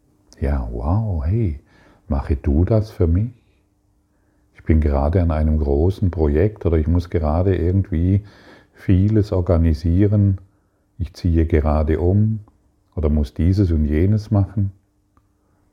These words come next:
Ich kann mich auch daran erinnern, mach du das für mich, damit ich in die Erfahrung gelange,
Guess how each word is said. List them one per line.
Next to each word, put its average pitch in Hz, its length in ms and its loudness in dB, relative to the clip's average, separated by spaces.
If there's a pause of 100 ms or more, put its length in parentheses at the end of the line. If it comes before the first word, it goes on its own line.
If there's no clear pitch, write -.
(160)
Ich - 100 -20
kann 78 220 4
mich 73 180 2
auch 71 140 -2
daran 76 340 -2
erinnern, 78 580 0 (520)
mach 82 220 -2
du 127 260 -2
das 67 280 -4
für - 140 -8
mich, 64 380 -10 (1500)
damit 76 300 2
ich 85 100 2
in 85 160 4
die 82 240 2
Erfahrung 82 640 0
gelange, 87 580 2